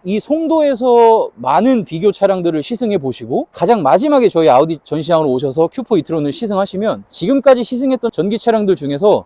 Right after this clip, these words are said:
가장 이질감이 없다라고들 많이 말씀해 주시면서 최종적으로 결정을 하십니다. 그렇게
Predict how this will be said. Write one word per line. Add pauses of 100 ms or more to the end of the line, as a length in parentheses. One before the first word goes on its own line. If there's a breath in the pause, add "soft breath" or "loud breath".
가장
이질감이
없다라고들
많이
말씀해
주시면서
최종적으로
결정을
하십니다.
그렇게